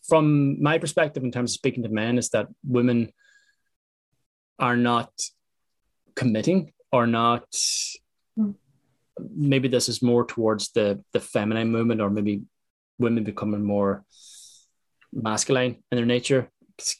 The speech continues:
Speaker 1: taking on careers and being more career driven than relationship or family driven.
Speaker 2: Mm-hmm.
Speaker 1: So not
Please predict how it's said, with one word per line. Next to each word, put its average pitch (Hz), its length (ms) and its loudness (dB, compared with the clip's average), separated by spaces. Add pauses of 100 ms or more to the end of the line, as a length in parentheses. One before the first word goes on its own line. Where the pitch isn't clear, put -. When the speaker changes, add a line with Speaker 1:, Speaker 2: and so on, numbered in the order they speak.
(260)
Speaker 1:
taking 120 260 0
on 110 160 0
careers 110 500 0
and 101 280 -2 (500)
being 120 180 2
more 113 160 0
career 107 380 -2
driven 113 360 0
than 104 240 -2
relationship 110 580 0
or 98 300 0 (560)
family 123 300 2
driven. 170 400 2 (260)
Speaker 2:
Mm-hmm. 190 140 -4 (220)
Speaker 1:
So 131 200 2
not 131 320 0